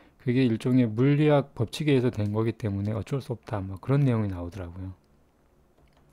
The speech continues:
그런데 그 운에 대한 얘기는 제가 많이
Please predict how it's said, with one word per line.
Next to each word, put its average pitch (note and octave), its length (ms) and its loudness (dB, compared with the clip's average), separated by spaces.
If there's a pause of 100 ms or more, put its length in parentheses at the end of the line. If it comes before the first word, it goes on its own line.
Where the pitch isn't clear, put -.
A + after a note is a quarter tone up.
(720)
그런데 D#3 300 -2
그 C#3+ 100 0
운에 G3 400 4
대한 D#3 320 6
얘기는 B2 340 4
제가 A#2+ 320 0
많이 G#2+ 560 -2